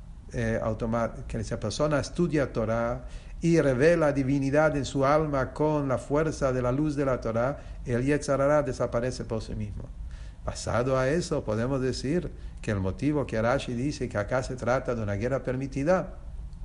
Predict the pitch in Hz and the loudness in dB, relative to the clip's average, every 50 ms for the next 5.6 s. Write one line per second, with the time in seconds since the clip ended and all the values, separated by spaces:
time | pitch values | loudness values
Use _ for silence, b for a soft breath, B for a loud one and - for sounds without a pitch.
0 | - - - - - - - - - - - 123 117 113 98 - 120 117 113 107 | -12 -12 -12 -12 -12 -10 -8 -8 -8 -6 -2 -2 -2 -2 -2 -2 -2 -2 -2 -2
1 | B B B B B B - 113 104 101 131 185 247 254 208 - 165 165 156 156 | B B B B B B -6 -4 4 8 10 12 12 12 10 8 6 4 4 4
2 | 160 - - 127 117 - 139 127 123 123 120 120 - 151 139 117 107 - - - | 2 0 -2 -6 -4 -2 0 0 0 -2 -4 -4 -2 -2 -2 -2 -2 -4 -6 -10
3 | - - - - - - - - - - 143 135 - 147 139 139 151 165 - - | -12 -12 -12 -12 -12 -14 -14 -6 0 0 0 2 2 0 0 2 2 0 0 -2
4 | - - - - - - - - - 117 117 113 123 139 190 196 - - - 135 | -6 -10 -12 -12 -12 -14 -14 -4 0 0 2 2 2 0 0 0 0 0 2 2
5 | 123 120 117 113 - - 185 196 160 110 98 | 2 2 0 -2 -2 0 0 0 0 -2 -4